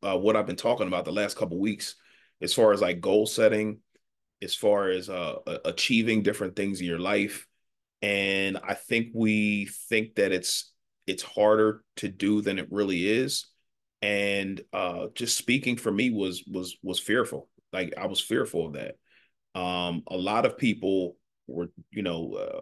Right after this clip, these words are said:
my, one of my buddies was, was telling me, like, "Yeah, we need to speak doing this, this, and this, and this." I'm like, "Nah, I'm not doing that."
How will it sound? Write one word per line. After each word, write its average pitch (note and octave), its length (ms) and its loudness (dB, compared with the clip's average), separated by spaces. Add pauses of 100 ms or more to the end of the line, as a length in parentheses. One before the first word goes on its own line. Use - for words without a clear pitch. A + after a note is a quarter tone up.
my, G2 260 -4
one G#2 240 0
of G#2+ 60 2
my G2 100 0
buddies G#2+ 400 4
was, F#2+ 280 -6
was F#2 180 -6
telling F#2+ 200 -4
me, D#2+ 40 -4
like, F#2+ 180 -4
"Yeah, G2+ 120 0
we G#2+ 160 2
need G#2+ 140 2
to A2 40 -8
speak - 560 -4 (360)
doing G#2 380 2
this, G#2 200 2
this, G2+ 260 -2
and F2 120 -2
this, G2+ 180 -4
and G2 80 -4
this." F#2+ 100 -2
I'm F#2 160 -6
like, E2+ 160 -6
"Nah, F2 160 -6
I'm G2 80 -4
not G#2 160 -2
doing B1 240 -12
that." D2 220 -12